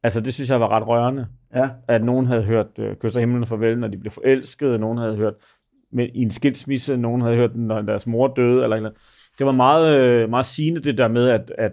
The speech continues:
Speaker 1: du, man ejer jo, du ejer jo ikke din kunst, når du først
Speaker 2: Heldigvis
Speaker 1: har
Speaker 2: ikke,
Speaker 1: udgivet
Speaker 2: nej.
Speaker 1: den, ikke? Og jeg har selv, jeg synes jo selv, du repræsenterer jo, på det f-, musikalske plan repræsenterer du jo noget, altså flere gange nybrud i dansk musik, synes jeg.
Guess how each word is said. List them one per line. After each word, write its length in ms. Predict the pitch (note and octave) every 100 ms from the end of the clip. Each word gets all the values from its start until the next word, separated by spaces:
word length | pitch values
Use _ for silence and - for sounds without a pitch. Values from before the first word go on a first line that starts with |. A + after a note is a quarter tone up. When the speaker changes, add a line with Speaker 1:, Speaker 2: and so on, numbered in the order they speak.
| -
Speaker 1:
du, 80 | B2+ A2+
man 120 | A#2+
ejer 280 | A2 C3+ D#3+
jo, 120 | D3
du 180 | A#2 C#3
ejer 260 | B2+ D3 F#3
jo 100 | C#3+
ikke 160 | C3+ -
din 200 | A2 G#2
kunst, 420 | A#2 A2+ - -
når 100 | G#2
du 60 | G2
først 220 | A#2 A2+
Speaker 2:
Heldigvis 380 | E3 A2+ A#2+ A#2+
Speaker 1:
har 80 | A#2+
Speaker 2:
ikke, 100 | A#2
Speaker 1:
udgivet 140 | G2+
Speaker 2:
nej. 60 | G#2+
Speaker 1:
den, 120 | G#2+
ikke? 140 | A#2 _ _ _
Og 60 | A2
jeg 80 |
har 60 | A2
selv, 280 | - D3+ C#3
jeg 100 | B2+
synes 180 | C#3+ C#3
jo 60 |
selv, 260 | B2+ D3 - _ _ _ _ _ _ _ _ - -
du 60 |
repræsenterer 460 | C3 C3 C3 B2+ E3+
jo, 380 | C#3+ C3 A#2+ - _ _ _ _ _
på 80 | C#3+
det 160 | B2+ B2+
f-, 220 | - -
musikalske 500 | D3 A2+ C#3+ F3 D3+
plan 240 | C#3 C#3
repræsenterer 460 | B2+ A2 C3 - C#3+
du 80 | A#2+
jo 360 | A2 G2 G2+ - _ _ _ _ _ _ _ _ _ _ _ _ F#2
noget, 1000 | B2+ A2+ A2+ A#2 A2+ A2 G#2 G2+ G2 G2 -
altså 300 | - - F#2+ - _ -
flere 260 | A#2 A#2+ D3+
gange 300 | C#3 A2+ A#2+
nybrud 460 | B2+ B2+ A#2+ A2+
i 60 | A2
dansk 320 | G#2+ A2+ -
musik, 240 | A2 A#2+ G#2+
synes 220 | G#2+ F#2+
jeg. 160 | F2+